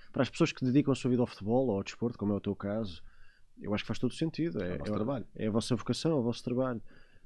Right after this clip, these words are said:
Speaker 1: Agora, quando o futebol substitui as nossas prioridades, eu acho que ele deixa de ser saudável, não é? Eu acho que o futebol é um conforto. É, o futebol é uma, é uma alegria, é um alívio.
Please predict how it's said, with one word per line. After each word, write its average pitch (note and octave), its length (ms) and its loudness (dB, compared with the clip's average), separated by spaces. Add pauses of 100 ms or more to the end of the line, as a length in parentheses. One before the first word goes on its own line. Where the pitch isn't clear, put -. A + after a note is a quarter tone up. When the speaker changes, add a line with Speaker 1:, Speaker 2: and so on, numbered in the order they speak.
Speaker 1:
Agora, B2 220 6
quando D3 180 8
o D3 60 6
futebol C#3+ 340 4
substitui C3+ 520 2
as A#2 60 4
nossas A#2+ 280 2
prioridades, A#2+ 580 2
eu B2 120 4
acho A#2+ 120 0
que - 60 -2
ele A#2+ 60 2
deixa A#2+ 180 0
de - 80 -6
ser A#2 80 -6
saudável, G#2+ 500 -2
não F#2+ 160 -6
é? A2 80 -10 (500)
Eu A#2 120 2
acho - 80 -2
que - 60 -4
o - 20 -4
futebol C#3 240 4
é D3 40 6
um C#3+ 40 2
conforto. - 580 -2 (840)
É, - 160 -8
o A2+ 80 -6
futebol B2 420 4
é - 20 6
uma, B2+ 540 6 (420)
é - 80 0
uma B2 140 8
alegria, B2 400 8
é - 20 6
um G#2 160 6
alívio. G2+ 560 4